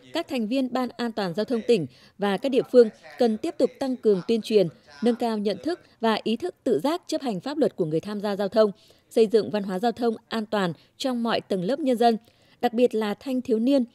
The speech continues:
nỗ lực kéo giảm tai nạn giao thông cả ba tiêu chí về số vụ, số người chết và số người bị thương, xử lý dứt điểm tình trạng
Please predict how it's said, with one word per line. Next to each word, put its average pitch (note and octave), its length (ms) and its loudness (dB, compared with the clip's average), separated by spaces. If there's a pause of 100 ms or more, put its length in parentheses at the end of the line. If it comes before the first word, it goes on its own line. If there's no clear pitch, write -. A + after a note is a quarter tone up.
(600)
nỗ B3+ 180 6
lực E4+ 200 2
kéo A3 140 0
giảm G#3+ 260 -2
tai G#3 140 -2
nạn G3 160 -4
giao G#3+ 100 0
thông G#3+ 300 0 (200)
cả F#3+ 140 -2
ba G#3 180 0
tiêu G#3+ 180 0
chí G3+ 320 -2 (340)
về A#3+ 160 6
số A3 220 0
vụ, C4+ 240 0 (120)
số - 180 -2
người B3 140 2
chết D#4+ 280 0 (200)
và G3 180 0
số F3 140 -6
người A3+ 140 -2
bị F3 160 0
thương, G#3+ 220 4 (520)
xử - 160 4
lý E3+ 180 4
dứt A#3 220 -6
điểm G3+ 240 4
tình F3+ 240 2
trạng G#3 240 -4